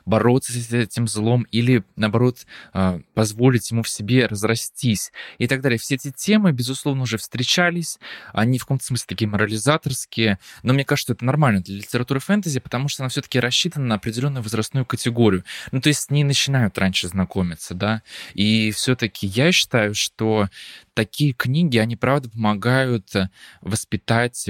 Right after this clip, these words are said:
в молодом читателе, в совсем уж молодом читателе, там, начиная, наверное, с лет шести,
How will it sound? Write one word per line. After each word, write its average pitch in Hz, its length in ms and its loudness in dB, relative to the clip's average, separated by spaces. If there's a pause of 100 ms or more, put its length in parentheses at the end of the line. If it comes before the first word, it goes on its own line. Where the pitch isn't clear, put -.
(160)
в 95 240 2
молодом 104 500 0
читателе, - 540 -2
в - 40 -10
совсем 117 400 -2
уж - 140 -2
молодом 113 360 2
читателе, 123 500 -2
там, 110 160 -4
начиная, 110 340 0
наверное, 110 240 -2
с - 80 -10
лет 117 200 2
шести, - 680 2